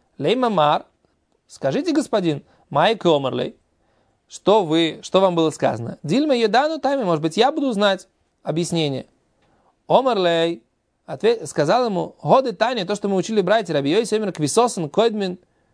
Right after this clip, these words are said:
Лихая, Хейрим, то, что мы учили в Брайте, мы возвращаемся к этой Брайте, которую мы, э, и обсуждали на, э, в конце предыдущего урока. Э, говорит Гемара,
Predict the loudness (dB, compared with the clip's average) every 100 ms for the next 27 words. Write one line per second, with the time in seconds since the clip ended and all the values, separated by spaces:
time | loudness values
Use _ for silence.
0 | _ _ -6 0 2 2 0 0 -2 -2
1 | -6 _ -14 -8 -4 -2 -2 0 2 0
2 | -2 -2 0 2 2 2 0 -4 -6 _
3 | _ -2 0 2 0 0 _ _ _ -6
4 | 4 4 4 0 -6 -12 _ -2 4 4
5 | 4 2 0 0 -6 _ _ -10 -6 -4
6 | -2 -2 -4 -12 _ _ _ -10 -6 -4
7 | -4 -2 0 0 0 4 4 4 -2 0
8 | 0 -2 -8 -10 -2 0 0 0 0 2
9 | 0 0 0 -2 -2 -2 -2 -6 -12 _
10 | -20 -20 _ _ _ _ -2 -2 2 0
11 | 0 -2 0 2 2 2 0